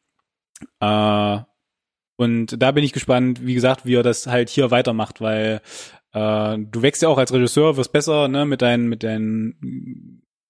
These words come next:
gegebenen Tools und so weiter und, äh, auch technologisch wirst du ja noch weiter, äh, und, äh, kommst, kommst du mehr unter die, die Arme gegriffen, wenn du das möchtest. Und deswegen bin ich gespannt, wie das halt, äh, mit dem Kontrast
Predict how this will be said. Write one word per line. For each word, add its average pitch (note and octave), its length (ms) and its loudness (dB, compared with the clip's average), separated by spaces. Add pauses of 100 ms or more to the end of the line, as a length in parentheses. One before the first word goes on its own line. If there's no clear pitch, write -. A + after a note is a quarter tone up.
(160)
gegebenen B2 340 2
Tools G3 480 0
und C3 160 -2
so A#2+ 100 -2
weiter C#3+ 560 4
und, A2+ 560 -4
äh, A2 280 0
auch A2+ 180 0
technologisch A#2+ 520 0
wirst - 180 0
du B2+ 40 2
ja A#2 140 4
noch A2+ 160 -2
weiter, A#2 220 2
äh, A2+ 500 -2
und, A2+ 140 -6
äh, A2 120 -8 (320)
kommst, B2 340 -4 (1040)
kommst B2+ 200 -2
du B2+ 40 0
mehr B2 460 4
unter B2 180 0
die, A#2 260 0 (840)
die - 80 -4
Arme C#3+ 240 2
gegriffen, D#3 560 -4 (460)
wenn B2+ 120 2
du A#2+ 60 2
das A#2+ 140 2
möchtest. D3 480 0
Und B2 880 0
deswegen C#3+ 240 2
bin D3 80 4
ich D3+ 80 0
gespannt, C#3 380 0
wie C3 80 4
das B2 320 2
halt, A#2+ 480 0
äh, A#2 140 -2
mit A#2 120 0
dem A#2 100 0
Kontrast - 600 -2